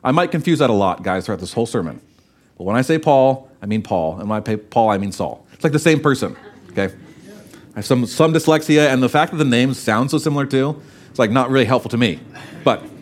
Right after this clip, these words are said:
Saul and Paul. Anyways, here we go. Jesus so identifies with his people that when he's talking with Saul,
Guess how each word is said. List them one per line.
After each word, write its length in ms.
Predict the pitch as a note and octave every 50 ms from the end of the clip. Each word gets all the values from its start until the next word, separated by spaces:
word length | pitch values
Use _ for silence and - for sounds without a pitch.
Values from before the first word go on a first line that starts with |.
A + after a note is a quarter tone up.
| - - - - -
Saul 380 | - - - - D3 C#3+ D3+ D3+
and 100 | D3 -
Paul. 300 | - C#3 G#2+ E2+ C#2 G2
Anyways, 340 | B2 D3+ D#3+ B2 G#2 E2+ -
here 120 | D3+ F3
we 80 | E3+ B2+
go. 200 | A#2+ G#2 F2+ - - - - - - - - - - - - - - - - - - - - - - - - - - - - - - - - - - -
Jesus 360 | - - G3+ F3+ F#3+ G3 -
so 160 | - G3+ G3
identifies 480 | G#3 G#3 F#3 F#3+ F#3+ F3+ - F3+ E3+ C3+
with 80 | D#3 D3+
his 120 | D3 -
people 500 | - F3 F3 D#3 - A#2 C3 F3+ - - - - - - - - - - -
that 160 | - D3+ D3+
when 80 | D3+ E3+
he's 120 | F3 D#3
talking 400 | D#3+ - F3+ F#3 G#3 G#3 B3 G#3
with 140 | F3 F3+ F3+
Saul, 760 | - - - - F#3 F#3 D#3 B2+ B2 B2+ F3 F#3+ - - -